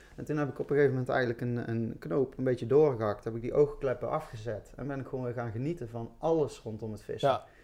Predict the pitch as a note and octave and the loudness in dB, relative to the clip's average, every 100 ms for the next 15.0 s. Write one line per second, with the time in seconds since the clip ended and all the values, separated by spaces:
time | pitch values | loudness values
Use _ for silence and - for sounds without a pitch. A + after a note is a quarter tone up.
0 | - - B2+ A#2+ A#2+ B2+ B2+ A#2 A#2 C3+ | -20 -12 -6 -4 -2 -2 -2 -2 -2 -2
1 | C3+ E3 E3 D#3 C#3+ C3 - - A#2+ A#2+ | -2 -8 -6 -6 -4 -6 -8 -6 -2 -2
2 | A#2+ C3 D3+ C3 - D#3 D#3+ B2 A#2 - | -2 -2 -2 -6 -2 0 0 -2 -6 -6
3 | G#2+ G#2 A2 - A2 - - _ A#2+ - | -10 -10 -10 -12 -16 -18 -20 _ -10 2
4 | C#3 C#3 B2+ A#2+ A#2+ B2+ A2+ B2+ B2+ - | 2 2 -4 -4 -6 -4 -4 -4 -4 -8
5 | A#2 A#2+ A#2 C3 B2+ B2 A#2+ B2 B2 A#2+ | -4 0 2 2 0 -2 -6 -6 -6 0
6 | B2 A#2+ A#2+ A#2+ - G#2 A2 C#3 C3+ A#2 | 0 0 -4 -4 -6 -6 -4 -4 -2 0
7 | C3+ C3 D3 - A2+ - - A#2 A2 A2+ | 2 4 4 0 -8 -10 -6 -4 -2 0
8 | C3 C3+ - D3 C#3+ F3 - - - - | 0 -2 -2 -2 -2 -10 -12 -20 -20 -20
9 | - B2+ C3 C#3+ C#3 B2+ C#3 B2+ - D#3+ | -6 -2 0 2 0 -2 -2 0 2 2
10 | C3+ A#2+ B2 A#2+ - A#2+ A2+ - D#3 D#3 | 2 0 0 -6 -6 -6 -6 -2 -2 -2
11 | G#2+ A2 G#2 - G#2+ G2+ G2+ G2 F#2+ F2 | -8 -8 -8 -6 -6 -6 -6 -6 -8 -12
12 | - - _ - A#2 B2 D3 D3+ D3 C3+ | -16 -20 _ -12 -4 0 -2 -2 -4 -2
13 | C#3 C#3+ C#3 C3+ - - D3+ C#3 C3 A#2 | 0 0 0 -2 -4 -2 2 2 0 -2
14 | B2 - A#2+ C3+ C#3+ - - D3+ - | -4 -4 -4 -2 -2 -4 -4 -4 -4